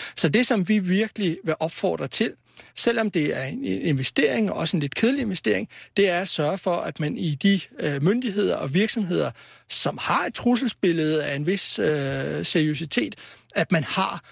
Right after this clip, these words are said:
tilstrækkeligt med logs i det her. Og logs, det er selvfølgelig rigtig rart,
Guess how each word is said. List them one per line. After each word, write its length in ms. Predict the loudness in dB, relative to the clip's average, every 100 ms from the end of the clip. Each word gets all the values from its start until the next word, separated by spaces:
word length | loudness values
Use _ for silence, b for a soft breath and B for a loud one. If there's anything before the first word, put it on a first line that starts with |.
| B
tilstrækkeligt 800 | -2 -2 -2 -4 -4 0 0 2
med 120 | 0
logs 500 | 0 0 -2 -4 -6 -4
i 80 | -4
det 140 | -4
her. 100 | -8 -12 B B B B
Og 140 | 2 4
logs, 280 | 4 2 0
det 80 |
er 40 | 0
selvfølgelig 420 | 0 0 0 0
rigtig 300 | -2 -2 -2
rart, 260 | -2 -2